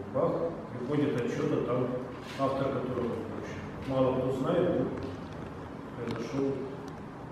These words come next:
или несколько книг заказали, или много скачиваний в электронном виде. Вот, дело это хорошее, потому что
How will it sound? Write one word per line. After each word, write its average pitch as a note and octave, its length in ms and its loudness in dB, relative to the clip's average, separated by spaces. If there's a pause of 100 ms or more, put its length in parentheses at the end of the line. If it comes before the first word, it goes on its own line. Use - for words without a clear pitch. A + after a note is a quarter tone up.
(500)
или A#2+ 80 0
несколько B2 320 0
книг C3+ 200 0
заказали, C#3+ 680 4
или - 200 4 (280)
много B2 320 2 (400)
скачиваний C3 760 2
в B2 160 0
электронном D#3 540 4
виде. B2+ 200 0 (1120)
Вот, C#3 180 2
дело A3 220 12
это F#3+ 240 12
хорошее, G3+ 540 10
потому E3+ 300 6
что D#3 520 6